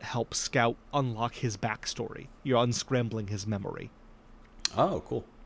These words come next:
Speaker 1: And so you get four or five of those per case, and you slowly learn the, this backstory of who built Scout, why he was,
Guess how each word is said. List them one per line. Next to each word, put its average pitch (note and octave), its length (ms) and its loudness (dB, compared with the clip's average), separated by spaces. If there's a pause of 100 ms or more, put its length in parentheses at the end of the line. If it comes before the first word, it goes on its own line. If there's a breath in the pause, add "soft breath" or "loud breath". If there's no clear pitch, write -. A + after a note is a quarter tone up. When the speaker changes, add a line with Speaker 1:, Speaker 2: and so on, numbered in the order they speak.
(160)
Speaker 1:
And C#3+ 200 2
so C3+ 120 4
you C3 160 4
get D3 260 0
four C3+ 260 6
or B2+ 40 8
five A#2 240 4
of A2+ 80 -2
those A2 160 0
per - 120 -6
case, - 400 0 (280 loud breath)
and B2+ 240 4
you A#2 60 4
slowly A#2 360 2
learn G#2+ 400 0
the, G#2+ 200 -2
this G#2+ 320 -6
backstory G#2+ 540 -2
of G#2 120 -8 (320 loud breath)
who B3+ 160 4
built F#3 300 2
Scout, D#3+ 580 4
why D3+ 220 4
he D3 120 4
was, C3+ 300 0